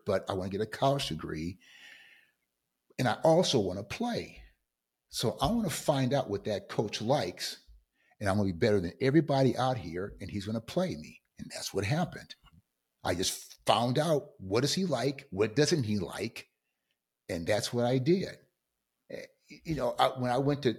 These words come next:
I remember on the fire department, I went to a station, Fire Station twenty-six. You know, they call Fire Station twenty-six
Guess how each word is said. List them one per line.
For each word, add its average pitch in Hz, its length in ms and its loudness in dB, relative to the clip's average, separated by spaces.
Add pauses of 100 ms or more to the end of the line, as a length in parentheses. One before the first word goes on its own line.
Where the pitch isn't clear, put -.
I 110 100 -2
remember 120 340 0
on 113 80 -2
the 104 80 -2
fire 123 180 0
department, 101 400 0
I - 20 -2
went 104 160 0
to 110 60 4
a - 20 2
station, 104 360 0
Fire 110 240 0
Station - 260 -2
twenty-six. 90 560 -4
You 80 80 -8
know, 80 60 -6
they 98 140 0
call 101 340 2
Fire 104 160 2
Station 92 280 -8
twenty-six 95 540 -10